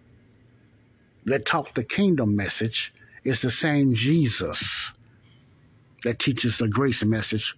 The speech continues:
through Paul. The same Jesus, listen closely, that told Peter and them to go out and do the Great Commission, preaching what? The kingdom of heaven is hand,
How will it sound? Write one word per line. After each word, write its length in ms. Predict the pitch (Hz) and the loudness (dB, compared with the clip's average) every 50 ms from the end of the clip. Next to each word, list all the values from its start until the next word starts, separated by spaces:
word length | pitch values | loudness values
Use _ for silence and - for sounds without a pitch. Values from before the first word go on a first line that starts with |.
| - | -4
through 140 | - 127 120 | -2 -2 0
Paul. 380 | 120 - 120 90 - - - - _ _ _ _ - - - - - - - | 0 -2 -4 -6 -6 -12 -14 -16 _ _ _ _ -10 -6 -6 -6 -6 -4 -4
The 80 | 127 | -2
same 520 | 117 - - 196 190 185 190 190 180 160 127 | 0 2 2 2 4 4 4 6 4 4 4
Jesus, 760 | 110 107 117 147 190 175 160 - - - 92 90 - - - 101 | 2 2 2 4 4 4 4 2 0 0 -2 -2 -2 -4 -2 0
listen 260 | 120 139 - - 160 | 0 0 2 0 0
closely, 520 | - - 156 139 120 - - 107 104 110 - - - _ _ _ _ _ _ _ _ _ _ _ _ - - - - - | 2 2 0 0 0 0 0 0 -2 -2 -4 -10 -20 _ _ _ _ _ _ _ _ _ _ _ _ -20 -14 -6 -4 -2
that 120 | 127 120 | -2 -2
told 380 | - - 156 151 139 127 120 - | 0 2 4 4 4 2 2 2
Peter 220 | - 180 160 147 | 2 2 4 4
and 100 | 131 131 | 4 4
them 140 | 131 127 120 | 4 4 2
to 80 | 117 104 | 2 0
go 320 | 98 135 135 139 135 - | 0 2 2 2 2 0
out 240 | 117 135 135 117 101 | 0 0 0 0 0
and 100 | 117 107 | -2 0
do 120 | 120 135 120 | 0 0 2
the 120 | 110 113 | 0 0
Great 260 | 101 - 131 131 123 | 0 0 0 -2 -2
Commission, 500 | - - 113 120 143 139 - - 113 139 | -2 0 2 2 2 2 2 0 0 -2
preaching 420 | - - 147 139 - - 123 123 123 | -2 0 0 0 0 2 0 2 2
what? 180 | 131 113 - | 2 0 -2
The 80 | - - | -4 -8
kingdom 360 | - - 151 135 127 127 123 | -6 -2 0 0 2 2 2
of 60 | 117 | 2
heaven 240 | 120 123 120 123 120 | 2 0 0 2 2
is 140 | 117 107 - | 0 0 -2
hand, 380 | - 117 123 127 127 127 123 | -2 -2 -2 -2 -2 -4 -4